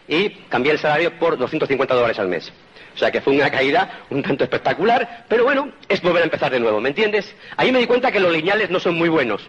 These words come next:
¿eh? Me di cuenta que el ti-, tener, el depender de un beneficio lineal puede, puede ca-, tocarte la vida, ¿no?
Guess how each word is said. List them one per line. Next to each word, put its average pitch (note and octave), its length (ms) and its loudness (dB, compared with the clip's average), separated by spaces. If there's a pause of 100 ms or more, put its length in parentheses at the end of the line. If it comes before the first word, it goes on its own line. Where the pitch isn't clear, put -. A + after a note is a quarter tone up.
¿eh? G#3 260 -2 (360)
Me A#2+ 80 0
di D3 60 2
cuenta F3+ 260 0
que D#3+ 140 0
el C#3+ 100 -2
ti-, C#3+ 120 -4
tener, D3 260 0
el C#3+ 80 0
depender D#3 260 -2
de A3+ 60 0
un G3+ 60 0
beneficio F#3+ 360 0
lineal F#3 380 2 (300)
puede, F3+ 340 2
puede F#3 240 0
ca-, - 260 -2
tocarte E3+ 300 0
la E3+ 100 4
vida, C#3+ 240 4
¿no? A3 200 2